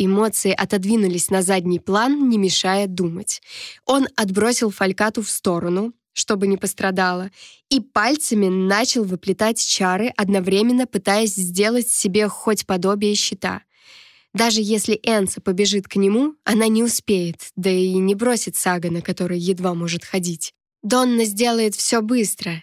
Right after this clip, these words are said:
и постарается остаться в живых. "Давай!" раздался злой голос Энсы прямо за спиной, и кто-то ударил его под колени так, что Донна позорно упал, теряя нити,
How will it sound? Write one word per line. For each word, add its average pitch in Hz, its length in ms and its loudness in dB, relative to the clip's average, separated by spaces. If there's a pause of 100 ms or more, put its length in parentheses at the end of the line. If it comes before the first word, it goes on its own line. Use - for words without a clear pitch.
(120)
и 208 100 0
постарается 202 840 -2
остаться 190 580 -4
в 180 40 -6
живых. 180 540 -4 (720)
"Давай!" 262 720 0 (580)
раздался 196 580 2
злой 196 320 2
голос 196 400 2
Энсы 240 340 2
прямо 214 400 2
за 190 140 0
спиной, 202 500 2
и - 180 -4
кто-то 240 500 0
ударил 220 420 2
его 190 320 0
под 196 200 -6
колени 202 420 2
так, 226 460 -2 (300)
что - 280 -2
Донна 240 400 2
позорно 202 520 0
упал, 233 440 0
теряя 196 440 2
нити, 196 600 0